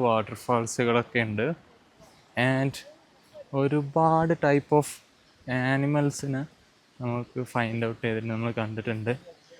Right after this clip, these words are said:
ആ, പല type of animals-ിനെ കണ്ടിട്ടുണ്ട്. ഈ ഇതൊരു ഫോറസ്റ്റ്, ഈ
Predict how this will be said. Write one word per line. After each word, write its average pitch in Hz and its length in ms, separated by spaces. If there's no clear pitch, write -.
ആ, 113 40
പല 123 100
type 127 220
of - 60
animals-ിനെ 113 520
കണ്ടിട്ടുണ്ട്. 107 380
ഈ 131 40
ഇതൊരു 151 280
ഫോറസ്റ്റ്, 139 500
ഈ - 20